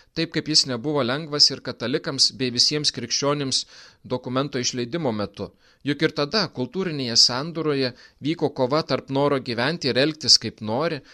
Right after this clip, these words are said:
pristatant šią poziciją kaip asmeninio gėrio ir laimės garantą, ir tiesos apie patį žmogų priėmimo, gyvenant kasdienybėje, būnant panašiu į Dievo paveikslą. Sakykime,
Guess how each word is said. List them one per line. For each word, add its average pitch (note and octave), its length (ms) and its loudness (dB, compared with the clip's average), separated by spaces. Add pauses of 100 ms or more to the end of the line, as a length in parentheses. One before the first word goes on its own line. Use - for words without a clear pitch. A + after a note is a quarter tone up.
(160)
pristatant C#3 1040 2 (160)
šią C3 260 2
poziciją C3+ 640 -2 (100)
kaip - 240 -8
asmeninio C#3+ 640 0
gėrio D3+ 320 0
ir A#2+ 100 -2
laimės C3+ 400 2
garantą, A#2+ 520 -2 (340)
ir C#3 240 -2
tiesos E3 420 0
apie D3+ 220 -2
patį C#3 400 0
žmogų C3 480 0
priėmimo, B2+ 640 -2 (160)
gyvenant B2+ 560 2
kasdienybėje, C#3+ 800 -2 (240)
būnant E3+ 420 -2
panašiu D3+ 460 2
į B2+ 160 0
Dievo B2 320 0
paveikslą. A2 580 -4 (1080)
Sakykime, C#3+ 680 0